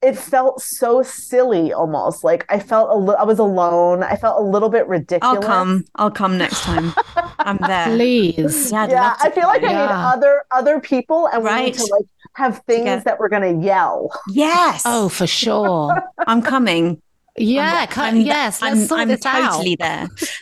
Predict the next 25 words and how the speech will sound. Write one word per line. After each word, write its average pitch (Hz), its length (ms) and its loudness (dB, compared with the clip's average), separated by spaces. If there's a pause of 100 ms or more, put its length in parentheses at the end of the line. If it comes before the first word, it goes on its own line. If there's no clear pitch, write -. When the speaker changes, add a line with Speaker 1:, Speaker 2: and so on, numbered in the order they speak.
(140)
Speaker 2:
So 262 100 0
the 262 140 -2
current 285 640 0
news 226 480 4
item 190 380 -2
that's - 160 -4
making 165 360 2
you 156 100 6
seethe. 151 580 -2 (380)
Speaker 1:
Oh, 277 440 4 (320)
I 254 120 0
mean, 226 240 0 (100)
every 226 380 0
single 208 320 0
man 190 320 0
that 185 160 0
is, 180 120 0 (140)
like, 180 460 -2
being, 175 520 0
every 220 200 0
celebrity 190 640 0
m-, 180 220 0 (120)
man 175 540 0
that 170 400 0 (100)
ha-, 175 300 -4